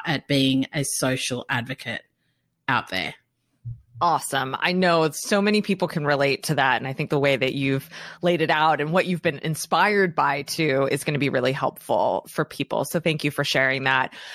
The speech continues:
Speaker 2: Um, Suze, what's something that you're really excited about right now?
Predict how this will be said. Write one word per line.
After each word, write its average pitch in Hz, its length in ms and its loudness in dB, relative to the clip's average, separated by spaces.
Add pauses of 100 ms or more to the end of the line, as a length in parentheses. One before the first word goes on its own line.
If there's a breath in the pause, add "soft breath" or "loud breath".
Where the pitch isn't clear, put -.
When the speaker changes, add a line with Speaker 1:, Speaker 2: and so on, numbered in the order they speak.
(140 loud breath)
Speaker 2:
Um, 196 560 2
Suze, 277 240 0
what's 285 240 0
something 349 300 2
that 277 80 2
you're 220 140 2
really 226 240 6
excited 165 480 0
about 120 240 -2
right - 200 -6
now? 113 220 0